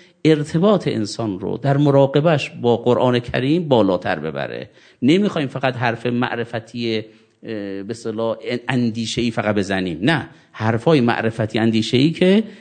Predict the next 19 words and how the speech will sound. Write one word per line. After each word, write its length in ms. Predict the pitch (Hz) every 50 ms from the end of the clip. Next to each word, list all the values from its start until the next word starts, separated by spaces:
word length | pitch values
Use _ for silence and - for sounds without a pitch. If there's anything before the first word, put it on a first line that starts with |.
| - -
مرتبط 540 | - 127 123 123 123 - 143 143 202 208 -
بشه 180 | - 190 - 175
با 140 | 160 156 135
نظام 360 | 123 117 131 139 156 160 151
کاربردی 600 | 156 - 127 120 110 117 117 113 113 117 147 156
و 300 | 165 170 175 180 190 208 123
مراقبه 600 | 120 107 104 104 101 - 110 95 110 110 98 80
انسان، 420 | 67 87 80 - - - 82 82 82 - - - _ -
به 80 | - 117
عمل 340 | - 131 123 139 165 151 123
انسان 720 | 107 85 95 95 92 90 - - 107 98 92 92 80 - -
ناظر 640 | - 90 87 104 110 110 107 101 101 101 107 104 92
باشد، 420 | 90 92 92 90 - - 104 90 - - - - _ _ _
که 400 | - - - 131 127 120 123 - -
اگر 260 | - 190 196 214 196
این 140 | 165 151 143
عمل 340 | - 120 123 120 120 117 110
کشیده 420 | 110 - 131 - - 123 123 127
نشد، 480 | 123 127 131 131 - - 190 208 214